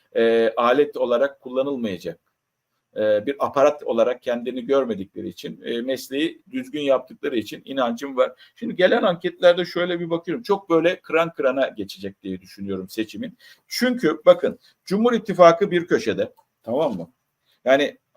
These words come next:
aslında Cumhur İttifakı'nın blok olarak girmesi ilk başta bir,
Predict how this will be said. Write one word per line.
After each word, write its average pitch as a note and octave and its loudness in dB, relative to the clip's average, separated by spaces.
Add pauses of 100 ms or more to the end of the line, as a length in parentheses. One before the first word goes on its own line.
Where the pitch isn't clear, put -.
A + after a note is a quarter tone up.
aslında E3+ -2
Cumhur E3+ -4
İttifakı'nın F3+ 0
blok E3+ 0
olarak C3+ 0
girmesi E3 -4
ilk - -10
başta D#3+ 4 (360)
bir, F3+ -2